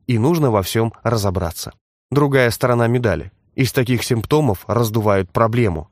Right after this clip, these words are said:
Сажают больного на лечение, индуцируют пациента,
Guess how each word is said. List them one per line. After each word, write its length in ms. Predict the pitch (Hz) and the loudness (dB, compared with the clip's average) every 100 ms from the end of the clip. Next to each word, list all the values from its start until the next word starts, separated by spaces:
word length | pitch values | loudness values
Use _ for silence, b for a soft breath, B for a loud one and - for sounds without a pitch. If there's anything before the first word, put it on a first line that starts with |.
| _ _ | _ _
Сажают 400 | - 139 190 185 | -2 0 2 2
больного 420 | 117 123 151 175 | 2 2 2 2
на 80 | 120 | 2
лечение, 640 | 107 95 - 110 107 101 - - | 2 0 0 0 0 -2 -4 -2
индуцируют 680 | 147 131 - 180 147 110 - | -2 -2 0 0 2 0 -2
пациента, 680 | 107 - 104 104 98 95 | -6 -2 0 0 -2 -4